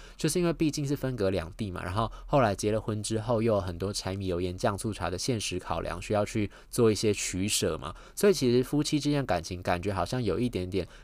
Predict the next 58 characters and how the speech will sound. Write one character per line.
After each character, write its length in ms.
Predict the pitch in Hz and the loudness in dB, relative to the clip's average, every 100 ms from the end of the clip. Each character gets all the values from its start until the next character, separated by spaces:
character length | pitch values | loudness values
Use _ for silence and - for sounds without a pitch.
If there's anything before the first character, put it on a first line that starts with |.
| - | -6
若 240 | - 214 127 | 6 8 8
即 220 | - 87 | 6 0
若 300 | 107 135 110 | 2 4 4
离 180 | 87 80 | 2 -2
的 80 | 92 | -2
那 100 | 101 | 0
种 180 | 90 87 | -2 0
感 160 | 73 | -4
觉， 160 | - 71 | -4 -4
也 100 | 120 | -2
不 160 | 151 214 | 0 2
是 20 | |
说 140 | 226 | 2
感 180 | - 95 | 0 -2
情 160 | 87 95 | -4 -4
不 160 | 151 | -2
好， 380 | 135 - - - 143 | -2 0 -2 -2 -2
但 120 | 165 | 0
就 80 | 180 | 0
好 160 | 107 | 0
像 160 | 95 117 | 0 -2
感 160 | 90 | -4
情 140 | 92 98 | -4 -6
已 80 | 85 | -6
经 180 | 95 101 | -8 -2
淡 180 | 117 87 | 0 0
了， 80 | 80 | -4
然 80 | 82 | -4
后 80 | 117 | 0
有 160 | 98 | 2
一 40 | 98 | 0
点 140 | 101 | -2
点 160 | 104 87 | -4 -4
像 160 | 113 | -4
是 120 | 104 101 | -4 -4
牛 180 | 92 | -4
头 180 | 92 95 | -2 -4
不 120 | - | -2
对 120 | - 101 | -4 -2
马 220 | 82 85 | -4 -4
嘴， 160 | 92 | -6
有 100 | 73 | -6
时 80 | 87 | -4
候 60 | 117 | -2
说 220 | - 131 | 0 0
的 60 | 113 | 0
话 140 | 113 | 0
都 100 | 107 | 0
有 20 | |
点 120 | 98 90 | -2 0
对 140 | 139 101 | 0 0
不 100 | 95 | -2
上 220 | 131 98 | -2 -2
的 60 | |
那 120 | 87 92 | -4 -4
种 220 | 82 87 | -6 -4
感 180 | 85 71 | -4 -4
觉。 180 | - | -8